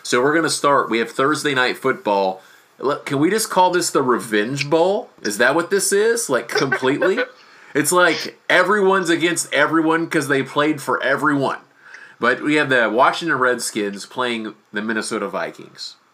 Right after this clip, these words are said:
Speaker 1: Obviously, both quarterbacks are primed for revenge with Kirk Cousins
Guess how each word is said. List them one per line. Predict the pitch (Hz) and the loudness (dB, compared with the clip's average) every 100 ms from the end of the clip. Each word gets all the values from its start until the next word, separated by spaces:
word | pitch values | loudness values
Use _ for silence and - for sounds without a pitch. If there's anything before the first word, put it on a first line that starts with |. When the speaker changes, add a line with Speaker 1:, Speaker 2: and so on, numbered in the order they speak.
| _ | _
Speaker 1:
Obviously, | 107 123 131 - 127 | 0 2 0 -2 -4
both | 101 120 123 | -2 -2 -2
quarterbacks | - 127 120 107 107 104 - - | -4 -2 0 0 0 0 -2 -4
are | 104 | -4
primed | 98 - 107 110 110 - | -4 -4 -4 -4 -8 -10
for | 117 | -6
revenge | 113 117 113 95 104 - - | -2 -2 -4 -6 -8 -10 -6
with | 113 | -6
Kirk | - 113 - | -4 -4 -4
Cousins | 104 104 107 117 - | -4 -6 -6 -10 -12